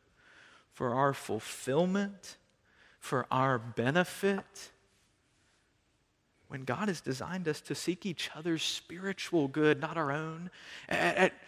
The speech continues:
great cost to ourselves and our own comfort even. Husbands,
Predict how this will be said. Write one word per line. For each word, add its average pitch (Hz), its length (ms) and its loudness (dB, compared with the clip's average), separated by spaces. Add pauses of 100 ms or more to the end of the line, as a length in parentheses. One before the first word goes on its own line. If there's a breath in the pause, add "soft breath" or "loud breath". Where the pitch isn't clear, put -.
(120)
great 202 240 12
cost - 580 10
to 151 160 6
ourselves 135 640 6
and 143 80 2
our 135 160 4
own 135 180 -2
comfort 135 600 -4
even. 123 400 -4 (2250)
Husbands, 151 640 4